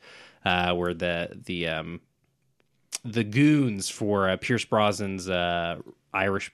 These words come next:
politician, deputy first minister, or whatever his title is, his goons come, come for Jackie Chan after he, he plants a bomb, and, uh, he has to escape from them. And it is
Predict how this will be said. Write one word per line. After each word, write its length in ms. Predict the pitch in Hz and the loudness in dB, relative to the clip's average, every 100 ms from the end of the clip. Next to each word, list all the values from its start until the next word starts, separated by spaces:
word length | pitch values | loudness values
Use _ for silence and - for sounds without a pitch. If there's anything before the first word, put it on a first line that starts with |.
| - | -6
politician, 720 | 98 92 - 95 - 95 95 - | -4 -2 -4 -6 -6 -10 -12 -4
deputy 320 | 113 110 98 | -2 0 -2
first 280 | 95 101 - | -2 -4 -4
minister, 360 | 101 92 - 87 | -6 -6 -6 -4
or 60 | |
whatever 260 | 90 87 82 | -2 -4 -4
his 120 | 87 | -8
title 400 | - 90 87 82 | -2 0 0 -4
is, 240 | 82 87 - - - - | -6 -6 -10 -16 -18 -10
his 160 | 107 101 | -8 0
goons 380 | 131 131 120 | 2 4 2
come, 300 | - 127 110 | 0 0 0
come 180 | 107 123 | 0 -2
for 120 | 110 | 0
Jackie 300 | 104 110 98 104 | 2 0 0 -2
Chan 320 | - 101 95 | 0 0 0
after 220 | 95 95 | -2 -2
he, 200 | 92 95 | 0 -2
he 160 | - 104 | -2 -4
plants 360 | - 117 101 | 0 0 0
a 60 | 101 | 0
bomb, 440 | 101 101 92 90 - - - - - | 0 2 0 -2 -8 -20 -20 -20 -2
and, 340 | 87 87 85 | 0 0 -2
uh, 80 | 85 | -2
he 80 | 92 | 0
has 180 | 101 - | 0 -2
to 60 | |
escape 300 | 95 - 101 | -6 -2 -2
from 160 | 95 92 | -2 -2
them. 140 | 87 | -2
And 100 | 95 | -2
it 100 | 107 | 0
is 340 | 131 120 - | 2 2 0